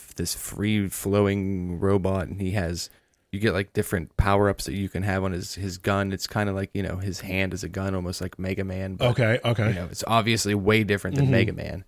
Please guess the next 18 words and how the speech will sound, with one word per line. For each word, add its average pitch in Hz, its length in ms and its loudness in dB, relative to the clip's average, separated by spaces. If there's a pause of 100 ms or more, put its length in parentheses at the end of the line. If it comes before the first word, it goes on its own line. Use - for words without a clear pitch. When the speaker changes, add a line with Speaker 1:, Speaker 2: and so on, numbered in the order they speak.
Speaker 2:
Right. 85 260 -8 (540)
Speaker 1:
And 147 140 2
it's 147 100 -2
just, 147 160 0
like, 104 140 0
super 120 360 2
futuristic, 98 1040 0
and 98 120 -2
it, 87 160 2
it 90 180 0
takes 107 240 0
place 104 340 0
in, 90 180 -2
in, 98 180 0
like, 90 140 -4
a 98 60 -8
futuristic 92 680 -4
world 90 540 -6